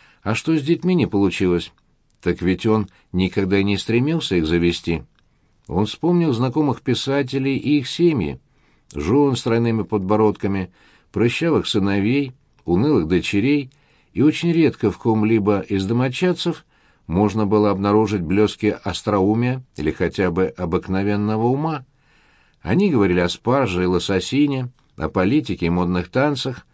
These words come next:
но едва речь заходила о книгах, как у всех сразу же становился сконфуженный вид.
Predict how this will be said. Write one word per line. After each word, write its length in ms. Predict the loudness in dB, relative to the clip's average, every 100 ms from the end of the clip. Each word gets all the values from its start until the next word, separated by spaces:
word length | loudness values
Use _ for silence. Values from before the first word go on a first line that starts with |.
| _ _ _ _ _
но 200 | -2 2
едва 300 | 2 2 0
речь 280 | 2 0 -2
заходила 600 | -4 -2 -2 0 0 0
о 40 |
книгах, 480 | -4 0 2 0 -2 _ _ _
как 220 | -4 -2 0
у 80 |
всех 360 | -2 -2 -2 -2
сразу 420 | -2 0 0 -2
же 120 | -2
становился 600 | -4 -4 0 0 0 -2
сконфуженный 680 | -4 -4 -4 -4 -4 -2 0
вид. 280 | 2 0